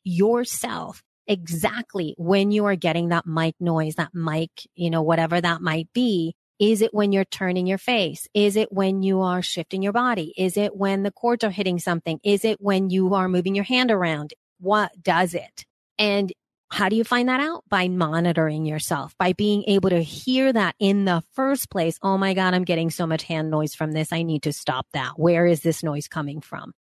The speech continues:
So you've gotta be able to do it from that perspective. So you wanted close up. This is it. Just really hard squeezing,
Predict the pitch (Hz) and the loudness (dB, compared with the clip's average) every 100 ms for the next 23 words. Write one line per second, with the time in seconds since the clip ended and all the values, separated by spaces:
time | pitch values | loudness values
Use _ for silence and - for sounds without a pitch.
0 | _ - 208 190 165 - 185 185 180 180 | _ -4 0 0 0 -2 0 2 0 -2
1 | 175 165 165 160 165 165 - 165 160 156 | 0 0 2 2 2 0 0 -2 -2 -2
2 | 151 - 151 - 147 - - 131 185 _ | -4 -6 -6 -4 -6 -6 -10 -8 -12 _
3 | _ - - 202 175 175 - _ _ _ | _ -12 0 2 4 2 -2 _ _ _
4 | 170 175 175 170 180 175 269 285 - 214 | -2 0 2 2 2 2 2 2 2 2
5 | 190 - _ _ _ - 175 165 208 220 | 2 -2 _ _ _ -2 0 0 -2 -2
6 | 247 196 - _ - 160 - 160 165 170 | -2 -4 -6 _ -8 -6 -4 -6 0 4
7 | 175 175 180 196 196 196 190 - - - | 4 2 2 2 0 -2 -6 -16 -20 -16
8 | 214 214 214 233 262 285 | -10 -8 -4 -2 -2 -2